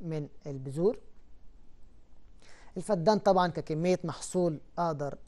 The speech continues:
آه، الفدان الواحد بيديني من سبعمية كيلو إلى ألف وخمسمية كيلو جرام من البذور الجافة، ده طبعا على حسب الصنف وتاريخ الزراعة ونوع التربة وميعاد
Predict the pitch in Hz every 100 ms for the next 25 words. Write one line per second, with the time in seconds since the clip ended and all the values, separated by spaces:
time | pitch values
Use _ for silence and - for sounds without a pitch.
0 | - - - - 143 131 131 131 127 127
1 | 139 151 143 175 170 156 175 - 160 147
2 | 139 170 160 160 190 - 165 156 165 175
3 | - 175 170 160 151 - 165 156 156 147
4 | 135 165 - 156 151 156 156 151 143 139
5 | 151 139 165 165 175 175 - - - 175
6 | 175 170 165 151 147 170 165 147 147 -
7 | 165 170 - - - 165 160 147 165 170
8 | - 151 135 151 165 156 165 - - -
9 | - 151 156 160 143 143 165 143 143 160
10 | 156 160 151 147 139 151